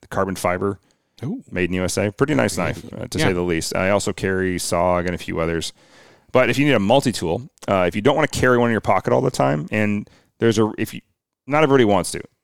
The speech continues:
Speaker 1: especially women. They just, you know, you dress, most of them you dress differently, and it doesn't fit with the clothes you wear, especially yoga pants.
Speaker 2: Yeah.
Speaker 1: <laughs> I understand you not wanting to wear one all the time. If you just wanna leave one in the car, get a multi-tool if you're leaving it in the car.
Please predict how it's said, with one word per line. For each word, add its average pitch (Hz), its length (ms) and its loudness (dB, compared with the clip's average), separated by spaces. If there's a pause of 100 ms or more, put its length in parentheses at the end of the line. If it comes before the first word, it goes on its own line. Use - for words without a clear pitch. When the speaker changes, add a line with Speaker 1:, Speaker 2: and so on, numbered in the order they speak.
(120)
Speaker 1:
especially 143 340 2
women. 117 480 0
They - 80 -4
just, - 160 -10 (100)
you 82 60 -6
know, 85 80 -4
you 98 120 -8
dress, 101 220 0
most 101 300 -4
of 107 80 -4
them - 20 -2
you 95 60 -4
dress 98 320 0
differently, 92 460 -2
and 90 80 -2
it - 20 -4
doesn't 87 240 -4
fit - 180 -2
with 85 80 -12
the 87 60 -8
clothes 95 240 -2
you 113 80 0
wear, 123 220 2 (420)
especially - 300 -6
yoga 104 160 2
pants. 113 420 -2
Speaker 2:
Yeah. - 120 4 (160)
Speaker 1:
<laughs> 147 180 -6
I - 20 4
understand 127 320 2
you 113 60 2
not 110 120 2
wanting 107 160 0
to 90 60 -2
wear 98 80 4
one 110 80 2
all - 80 4
the - 80 0
time. 110 160 2 (280)
If 123 60 -6
you 127 60 2
just 135 100 0
wanna 151 140 4
leave 135 100 6
one 143 120 6
in 127 60 4
the 107 60 2
car, 117 220 2
get 123 140 2
a 127 40 4
multi-tool 92 640 -2
if 120 220 -2
you're 120 80 2
leaving 104 220 2
it 90 60 0
in 92 100 0
the 82 60 -4
car. - 420 -4